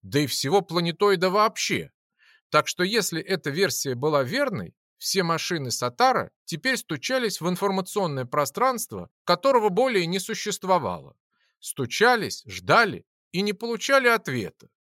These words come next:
Икару на мгновение даже стало жаль все эти дроны,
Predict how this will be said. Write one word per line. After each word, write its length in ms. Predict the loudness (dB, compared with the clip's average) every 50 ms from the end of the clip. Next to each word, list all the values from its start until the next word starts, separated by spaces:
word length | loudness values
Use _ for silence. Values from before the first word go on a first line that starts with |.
| _ _ _ _ _ _ _ _
Икару 420 | -12 -10 -4 0 2 2 2 2
на 120 | 0 -2 -4
мгновение 580 | -4 -4 -4 -4 -2 -2 -2 -4 -4 -4 -6
даже 280 | -4 -2 -2 -2 -2 -2
стало 360 | -6 -6 -4 -2 0 0 -2
жаль 320 | 0 2 2 2 2 2 -2
все 240 | -6 -6 -4 -4
эти 160 | -4 -4 -6 -8
дроны, 460 | -6 0 2 2 2 2 0 -6